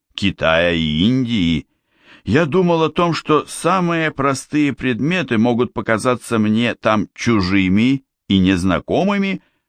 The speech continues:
а разум обитателей неведомых стран я стану воспринимать как разум жителей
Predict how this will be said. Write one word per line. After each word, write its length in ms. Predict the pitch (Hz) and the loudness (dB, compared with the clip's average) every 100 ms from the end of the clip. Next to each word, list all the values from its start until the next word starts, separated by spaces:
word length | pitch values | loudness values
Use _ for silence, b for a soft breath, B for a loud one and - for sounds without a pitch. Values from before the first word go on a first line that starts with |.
| _ _ - | _ _ 0
а 180 | 92 | 2
разум 440 | 90 98 92 117 120 | 2 2 0 0 0
обитателей 680 | 117 120 117 117 135 135 139 | 0 -2 0 -2 -2 -2 0
неведомых 540 | 135 135 131 135 135 | 0 0 0 0 -2
стран 340 | - 110 123 | -4 -2 0
я 160 | 110 104 | 0 -2
стану 300 | - 101 104 | -2 0 0
воспринимать 640 | 104 - 95 90 87 90 | -2 -2 0 2 2 0
как 200 | - 87 82 | 0 -4 0
разум 380 | 87 82 87 | 0 0 0
жителей 640 | 76 87 - 90 87 90 | 0 -2 0 0 0 -2